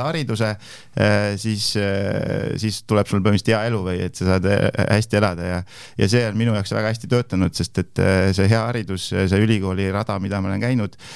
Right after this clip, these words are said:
äh, see on see kvalifikatsiooni tõstmine, eks, et, äh, ja see, see on võimaldanud mul teenida oluliselt,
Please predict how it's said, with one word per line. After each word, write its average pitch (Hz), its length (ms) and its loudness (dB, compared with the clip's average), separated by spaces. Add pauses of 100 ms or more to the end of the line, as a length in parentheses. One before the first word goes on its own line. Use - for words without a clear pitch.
(300)
äh, 92 300 4
see 104 240 2
on 95 100 2
see 95 140 2
kvalifikatsiooni 107 640 0
tõstmine, 110 480 0
eks, - 240 -2
et, - 160 -4
äh, 98 1200 2
ja 98 180 4
see, 104 320 4 (400)
see 113 220 2
on 110 100 0
võimaldanud 107 560 2
mul 107 220 2
teenida 107 640 0
oluliselt, 104 640 -2